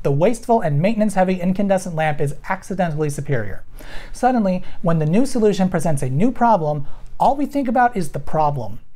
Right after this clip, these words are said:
which leads to the truly stupid part of this argument. "But sometimes" occurs only some of the time. It's a sometimes. Articles that complain about a potential solution requiring more energy, and thus reducing the efficiency of the new L E D stoplight,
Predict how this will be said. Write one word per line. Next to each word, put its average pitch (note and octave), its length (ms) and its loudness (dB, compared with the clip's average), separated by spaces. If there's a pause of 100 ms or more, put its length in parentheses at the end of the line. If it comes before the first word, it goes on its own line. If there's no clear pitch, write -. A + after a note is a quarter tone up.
(140)
which D#3+ 260 -2
leads F#3+ 220 2
to G#3 120 -2
the D3+ 100 0
truly D4 420 2
stupid A3 460 0
part D3 320 0
of C#3+ 80 -2
this C#3+ 160 -2
argument. A#2+ 480 -4 (200)
"But A3+ 240 2
sometimes" B3+ 580 2
occurs A3 340 2
only A3+ 220 4
some B3+ 320 2
of A#3 140 2
the A#3 80 2
time. C4+ 480 2
It's G3+ 180 -4
a B3 100 2
sometimes. D#3+ 1000 0 (280)
Articles D4+ 380 0
that B3 160 2
complain G#3 400 2
about F3 180 2
a D3+ 40 -2
potential G#3 380 -2
solution F3+ 440 0
requiring E3 520 2
more D#3+ 260 2
energy, F#3+ 420 2 (280)
and D3+ 120 2
thus G3 180 4
reducing G3 400 2
the E3+ 80 2
efficiency G#3 480 2
of E3+ 100 2
the D#3 60 -2
new F3 160 0
L F3+ 160 2
E E3+ 40 0
D D#3+ 100 -2
stoplight, E3 580 2